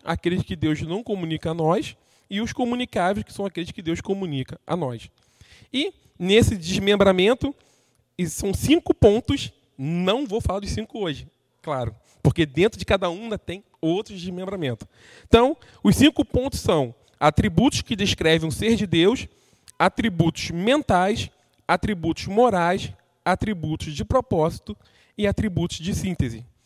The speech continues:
Eu dividi, não foi na minha cabeça, como eu falei, e os, os atributos que estão, que eu vou descrever com vocês, que vamos conversar um pouquinho, não são absolutos.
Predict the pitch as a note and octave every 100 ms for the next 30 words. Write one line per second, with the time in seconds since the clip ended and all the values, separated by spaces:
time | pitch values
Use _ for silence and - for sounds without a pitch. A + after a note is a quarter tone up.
0 | _ _ - D3 D3 D#3+ D#3+ F3 G#3+ C4
1 | - E3+ E3 F3 E3+ - - D#3+ D#3 D#3
2 | E3+ F#3 G3+ - E3+ E3 G#3+ G3+ G#3+ D4+
3 | _ _ _ _ _ _ - A3 G3+ -
4 | _ _ _ _ _ _ _ - _ _
5 | _ _ _ _ _ _ - - - -
6 | - - - - - - - - - G3+
7 | - F#3 G#3 - F#3+ A#3+ - - - A#3
8 | G3+ F#3+ G3+ F3+ D3+ - _ D#3+ C#3+ G3+
9 | E3+ G#3+ G3 F3 F3+ F3+ E3+ F#3+ G3 A#3
10 | F#3 D#3 G3 F#3+ F3 G3+ A3+ B3+ - -
11 | _ - G3+ C#4 D4+ - A#3 B3+ - G3
12 | - D4 B3+ A3+ - A#2